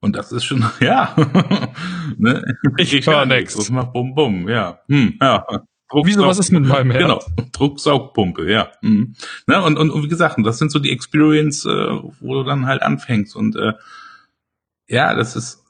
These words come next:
Speaker 1: das ist ja mein, mein Geschenk, warum ich dann auch, ähm,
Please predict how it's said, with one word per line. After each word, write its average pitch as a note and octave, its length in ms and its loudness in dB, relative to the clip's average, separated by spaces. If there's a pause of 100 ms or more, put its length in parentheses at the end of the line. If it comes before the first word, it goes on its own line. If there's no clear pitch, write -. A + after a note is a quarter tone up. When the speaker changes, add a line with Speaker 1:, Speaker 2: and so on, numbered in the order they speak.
(420)
Speaker 1:
das B2 180 -8
ist C3 120 -4
ja B2+ 100 2
mein, B2+ 440 2
mein C#3 280 2
Geschenk, C3+ 420 0
warum B2 320 0
ich B2 140 -2
dann B2 240 0
auch, A#2 440 0
ähm, A#2+ 520 2